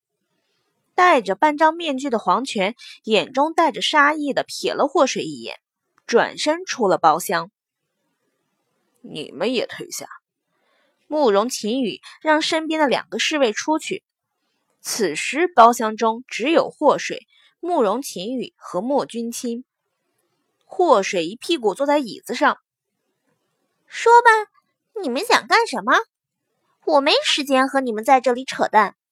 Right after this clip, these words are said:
莫君清眉头挑了一下。“世子，你们先谈，我先出去。”“君清，你留下。”慕容晴雨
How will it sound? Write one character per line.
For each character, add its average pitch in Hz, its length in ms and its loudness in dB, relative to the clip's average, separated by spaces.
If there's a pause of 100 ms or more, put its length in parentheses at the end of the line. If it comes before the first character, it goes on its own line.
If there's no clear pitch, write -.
(880)
莫 370 320 2
君 302 240 -4
清 320 240 -6
眉 277 240 0
头 330 180 2
挑 - 360 -4
了 240 100 -4
一 285 160 -2
下。 - 300 -12 (960)
“世 170 340 -4
子， - 180 -14 (540)
你 202 220 -14
们 - 120 -20
先 311 260 -4
谈， - 340 -12 (360)
我 220 220 -10
先 233 200 -6
出 320 240 -2
去。 185 280 -14 (1600)
”“君 185 320 -8
清， 185 460 -10
你 156 80 -8
留 98 260 -8
下。” - 340 -4 (960)
慕 302 260 -2
容 214 180 2
晴 254 360 -6
雨 180 200 -8